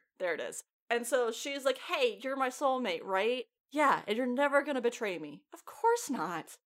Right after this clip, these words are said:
"Good, because, um, I've never done that. I hate clowns. I hate all the stuff that they say that I love because I'm the wrong Eleanor." So I'm guessing the whole concept of this show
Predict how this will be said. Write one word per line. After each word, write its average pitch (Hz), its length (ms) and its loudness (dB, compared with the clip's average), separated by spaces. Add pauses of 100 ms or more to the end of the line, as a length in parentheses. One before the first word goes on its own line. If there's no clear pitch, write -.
(180)
"Good, 302 240 4
because, 233 440 0
um, 233 460 4 (160)
I've 226 160 6
never 220 160 0
done 170 200 -2
that. 190 280 4
I 170 60 -8
hate 202 220 -10
clowns. 233 340 0
I - 60 -4
hate 220 120 -4
all 202 140 0
the 294 100 0
stuff 208 420 -4
that - 140 -10
they 202 120 0
say 233 160 -2
that 190 120 0
I 185 120 2
love 165 340 0 (280)
because 180 380 0
I'm 180 140 2
the 185 100 0
wrong 160 220 -2
Eleanor." 80 480 -6 (400)
So 202 360 2 (260)
I'm 247 160 2
guessing 240 580 4
the 285 100 2
whole 220 220 0
concept 214 400 -2
of 180 140 -8
this 143 140 -8
show 151 560 -2